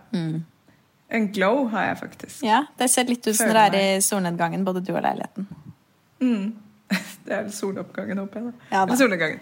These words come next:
Speaker 1: Jo da,
Speaker 2: Så,
Speaker 1: pink
Speaker 2: ja,
Speaker 1: light.
Speaker 2: sunset moment. Pink light. Nei, men, eh, er det ikke gøy da? Hvordan man kan, eh, hvordan livet er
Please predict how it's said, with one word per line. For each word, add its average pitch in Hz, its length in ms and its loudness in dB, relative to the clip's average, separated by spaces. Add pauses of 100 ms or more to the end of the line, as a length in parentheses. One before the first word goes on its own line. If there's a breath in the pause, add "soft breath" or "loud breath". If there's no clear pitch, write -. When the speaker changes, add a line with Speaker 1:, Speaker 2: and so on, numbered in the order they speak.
(120)
Speaker 1:
Jo 185 120 6
da, 196 140 8
Speaker 2:
Så, - 100 -4
Speaker 1:
pink 214 160 4
Speaker 2:
ja, 196 80 4
Speaker 1:
light. 180 160 6
Speaker 2:
sunset 214 280 4
moment. 208 260 -2 (240)
Pink 233 240 2
light. - 240 -2 (560 loud breath)
Nei, 277 140 6
men, 311 200 4
eh, 302 560 6
er 277 80 0
det 277 80 0
ikke 302 160 -4
gøy 262 180 4
da? 311 140 4
Hvordan 269 320 2
man 262 160 0
kan, 247 220 2 (100)
eh, 240 1500 0
hvordan 233 320 4
livet 202 240 2
er 190 80 6